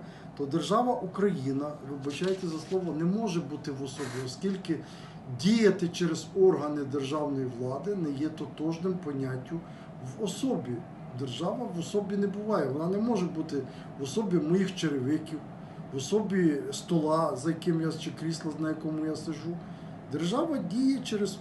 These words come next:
органи, і тому вона не може бути в особі виконавчого комітету Винниківської міської ради. Я хотів би звернути увагу ще на інше, на те, що в дві тисячі двадцять першому році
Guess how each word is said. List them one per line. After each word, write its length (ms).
органи, 360
і 120
тому 180
вона 140
не 100
може 300
бути 320
в 20
особі 500
виконавчого 800
комітету 800
Винниківської 840
міської 540
ради. 320
Я 120
хотів 380
би 80
звернути 440
увагу 320
ще 180
на 160
інше, 380
на 200
те, 180
що 280
в 220
дві 100
тисячі 460
двадцять 420
першому 640
році 280